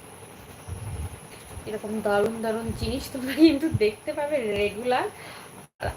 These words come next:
আশা করছি তোমাদের কিন্তু অনেক মজা লাগবে, সত্যি কথা বলতে। তোমরা যদি একবার আমার Facebook প্রোফাইল বা পেজে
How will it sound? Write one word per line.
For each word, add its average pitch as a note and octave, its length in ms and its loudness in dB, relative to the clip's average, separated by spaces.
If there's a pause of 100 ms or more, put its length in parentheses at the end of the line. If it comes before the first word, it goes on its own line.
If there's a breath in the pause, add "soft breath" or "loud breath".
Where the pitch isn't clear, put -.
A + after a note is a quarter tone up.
(140)
আশা A#3+ 260 -4
করছি C4 220 -2 (100)
তোমাদের G#3 340 2
কিন্তু G#3+ 200 -4 (200)
অনেক G#3 180 2 (160)
মজা F3+ 260 -4
লাগবে, F3 180 -6 (100)
সত্যি - 360 -4
কথা G3 240 0
বলতে। F#3 220 -2 (1700 loud breath)
তোমরা A3 280 -2
যদি F#3 160 8 (300)
একবার A#3 300 0 (120)
আমার G#3 260 0
Facebook G3+ 400 -4 (340)
প্রোফাইল G#3+ 460 0
বা A3+ 80 -2 (100)
পেজে G3+ 300 0